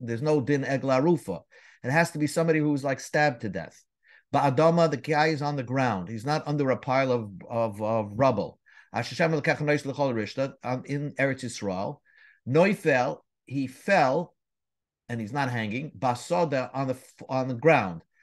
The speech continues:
And he can't be floating on water. You know, it could be, so the Torah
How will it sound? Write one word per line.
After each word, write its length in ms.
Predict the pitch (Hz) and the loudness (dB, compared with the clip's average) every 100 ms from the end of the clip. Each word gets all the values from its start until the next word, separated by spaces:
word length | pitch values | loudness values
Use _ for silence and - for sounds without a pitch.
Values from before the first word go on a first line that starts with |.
| - _ | -20 _
And 180 | - 139 - - | -6 -6 -8 -8
he 200 | 135 131 | -4 -2
can't 320 | - 175 185 | 0 0 2
be 80 | 170 | -2
floating 440 | - 165 175 160 | 2 4 6 4
on 140 | 147 139 | 0 2
water. 440 | 170 147 87 71 _ | 4 2 0 -10 _
You 100 | 123 | -8
know, 140 | 127 117 | -4 -4
it 100 | 117 | -2
could 120 | 131 | -4
be, 420 | 127 127 117 117 | -2 -2 -6 -10
so 180 | 110 127 | -6 -6
the 120 | 113 | -4
Torah 320 | 139 165 156 | -4 -2 -4